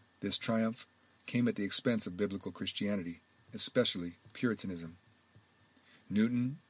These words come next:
was a Unitarian, Arian theologically. Although he kept his theological opinions quiet, he would have lost his job as director of the British Mint had they become known.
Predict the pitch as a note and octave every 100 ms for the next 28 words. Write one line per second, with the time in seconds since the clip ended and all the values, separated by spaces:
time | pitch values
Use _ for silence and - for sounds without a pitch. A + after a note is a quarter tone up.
0 | _ - G2+ G2+ G#2+ G#2+ A2+ - A2 A2
1 | G2 F2 - _ _ A2+ A2+ G2+ F2+ G#2
2 | - G#2 G2 G2+ F2+ F2 E2+ - _ _
3 | _ - - G#2+ G#2 G#2 - B2+ A#2 G2
4 | - A2+ G#2 G#2 G#2 F#2+ F#2 A2+ G#2 F#2
5 | - - A2+ F#2+ - - _ _ _ _
6 | - _ A2+ G#2+ A#2+ G2+ G2 G#2 G#2 -
7 | - - A2 G2+ F2 - - F2 G2+ G2+
8 | G#2 G2+ F#2+ F#2+ G2+ F#2+ A2 G#2 - -
9 | _ _ _ _ _ - G2 F#2+ F#2 G#2
10 | F#2 G2 F2